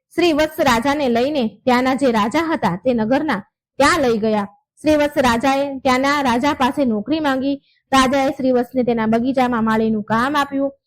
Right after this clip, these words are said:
હવે જ્યાં રાજાના બગીચામાં કામ શ્રી વત્સ કરે છે, તો એ રાજાને એક સુંદર પુત્રી હતી.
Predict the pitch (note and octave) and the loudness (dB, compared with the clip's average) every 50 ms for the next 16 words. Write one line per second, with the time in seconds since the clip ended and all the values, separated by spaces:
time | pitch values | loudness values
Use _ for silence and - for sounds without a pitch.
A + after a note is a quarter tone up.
0 | _ _ _ - C#4+ C#4+ C#4 B3+ A3 D4+ B3+ C4+ D4+ D4+ C4 A#3 A#3 C4+ B3+ B3 | _ _ _ 0 2 2 2 2 2 0 0 2 2 0 0 0 0 0 0 0
1 | C4 C4 B3 A3+ A3 A3 A#3+ B3 - B3 A3+ B3 B3+ C4 - A3+ A3 A3+ A#3+ C4+ | 0 0 0 0 0 0 -2 -2 -2 -2 -2 -2 -4 -4 -2 -2 -2 0 -2 -4
2 | - _ _ _ _ _ _ _ _ _ _ _ _ _ _ - A3+ A3 C4 D4 | -8 _ _ _ _ _ _ _ _ _ _ _ _ _ _ -6 -2 2 2 2
3 | C#4+ C#4 C#4 C#4 - A#3+ - A#3 B3+ D4 F4+ F4+ - G4 B3 - - - _ _ | 2 2 0 -2 -2 -2 0 2 2 2 0 0 0 0 0 -2 -4 -8 _ _
4 | _ _ _ - - - - - D4+ F4 G4 F#4+ D#4+ C#4 B3+ B3 D#4 C#4 B3 A#3+ | _ _ _ -4 -4 0 2 2 2 2 2 2 0 0 0 0 0 0 0 0
5 | A#3+ B3 C4 D#4 F#4 - _ _ _ _ - - - - - C#4+ B3+ B3 A#3+ C#4+ | 0 -2 -2 -4 -6 -8 _ _ _ _ -2 -2 -2 0 0 0 2 2 2 0
6 | F#4 F#4 - A3 G3 - A3+ B3+ A3+ A3+ G3+ - G3+ F#3+ F#3+ | 0 -2 -2 -2 0 2 2 2 2 0 -2 -4 -4 -4 -6